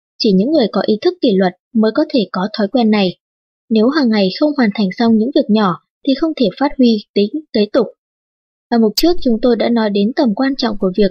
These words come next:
nói về ước mơ. Kỳ thủ cơ Nhật Habu Yoshiharu cho rằng tài năng chính là sức mạnh có thể giữ ổn định, bền bỉ, lòng nhiệt huyết và nỗ lực. Ai cũng biết đằng sau sự thành công của cầu thủ bóng chày Ichiro là sự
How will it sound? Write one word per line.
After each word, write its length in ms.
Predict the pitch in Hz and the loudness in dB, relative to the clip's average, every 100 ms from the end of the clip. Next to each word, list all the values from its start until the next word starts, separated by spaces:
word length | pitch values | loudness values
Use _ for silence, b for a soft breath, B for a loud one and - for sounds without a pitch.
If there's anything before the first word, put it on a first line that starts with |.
| - | -2
nói 280 | 202 190 254 | -2 -2 -2
về 140 | 294 226 | 0 0
ước 240 | - 302 247 | 0 -2 0
mơ. 220 | 233 233 233 _ _ _ _ | 2 2 -2 _ _ _ _
Kỳ 140 | - 202 | -4 0
thủ 160 | 226 180 | 0 0
cơ 100 | 262 | 2
Nhật 260 | 247 233 - - _ _ | 2 2 -2 -12 _ _
Habu 320 | - 311 330 302 294 269 - _ - | -6 -2 2 4 4 2 -6 _ 0
Yoshiharu 1040 | 269 262 254 247 - 254 254 240 233 233 220 _ _ _ | 2 4 0 -2 0 0 2 0 2 2 0 _ _ _
cho 160 | 254 233 | -4 -2
rằng 260 | 220 196 180 _ _ - | 0 -2 -4 _ _ -4
tài 160 | 277 | -2
năng 180 | 277 311 294 | 0 -2 -2
chính 280 | 240 233 392 | 0 0 0
là 120 | 254 - | 0 -2
sức 120 | 311 | -4
mạnh 220 | 269 196 - | -4 -6 -4
có 80 | 269 | -2
thể 200 | 294 196 - | 0 -2 -4
giữ 60 | 294 | -4
ổn 200 | - 208 185 | -2 -2 0
định, 160 | 208 - - | -2 -4 -2
bền 240 | 226 202 | 0 2
bỉ, 280 | 190 190 - | 2 0 0
lòng 240 | 214 208 196 | -2 0 2
nhiệt 160 | 196 190 | 0 0
huyết 140 | 339 370 | 0 0
và 100 | 214 | -2
nỗ 140 | 180 | 0
lực. 200 | 254 294 - _ _ _ _ - | 2 0 0 _ _ _ _ -4
Ai 160 | 233 | -4
cũng 180 | 214 214 | -2 0
biết 180 | 302 370 | 0 0
đằng 160 | 254 220 - | -2 -2 -2
sau 100 | 294 294 | -2 -2
sự 60 | 254 | -4
thành 180 | - 190 | -4 -4
công 240 | 220 247 240 | 0 0 0
của 140 | 208 185 | -2 0
cầu 140 | 196 196 | -2 -2
thủ 80 | |
bóng 200 | 180 190 269 | -2 -4 -2
chày 340 | 277 226 190 - | 0 0 -2 -2
Ichiro 640 | 247 226 254 226 220 220 - _ _ | -2 0 0 2 2 0 -4 _ _
là 140 | 247 | -2
sự 60 | 240 | -2